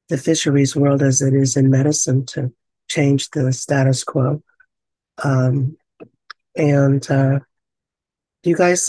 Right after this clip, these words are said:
do you, anything else you wanna leave us with in terms of websites or resources or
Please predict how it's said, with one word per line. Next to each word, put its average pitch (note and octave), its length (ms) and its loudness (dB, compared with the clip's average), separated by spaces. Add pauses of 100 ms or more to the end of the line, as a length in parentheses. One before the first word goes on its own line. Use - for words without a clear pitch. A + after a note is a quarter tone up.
(120)
do D#3+ 100 -2
you, F3 160 2
anything G3 440 0
else E3+ 240 0
you F3 100 0
wanna D#3+ 220 2
leave D#3 260 0
us F#3 180 -4
with G3 220 -4
in D#3 100 -2
terms D3+ 320 -2
of D3 100 -8
websites E3 720 -2
or D3 100 -4
resources D#3 840 -4
or C#3 140 -10